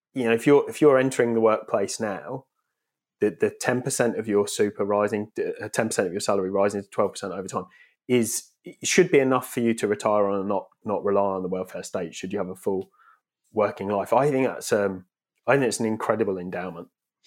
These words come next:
that we have, and I, I think people should be more aware of it. And it's, it's actually a,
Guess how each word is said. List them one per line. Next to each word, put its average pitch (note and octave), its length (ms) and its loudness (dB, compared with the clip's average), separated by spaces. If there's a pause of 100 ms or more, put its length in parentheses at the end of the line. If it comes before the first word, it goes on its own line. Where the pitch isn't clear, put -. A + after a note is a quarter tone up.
(300)
that G#2+ 120 0
we G2 100 -4
have, G#2 160 0
and G#2+ 80 -2
I, A2+ 220 0
I A#2 40 2
think A#2 220 -4
people A#2 260 0
should B2+ 220 4
be A#2+ 120 0
more A2 220 4
aware A2 160 6
of A2 60 2
it. A2+ 60 -2
And C#3+ 80 0
it's, C#3+ 120 -2
it's D#3+ 180 -2
actually G3 260 2
a, F#3 60 2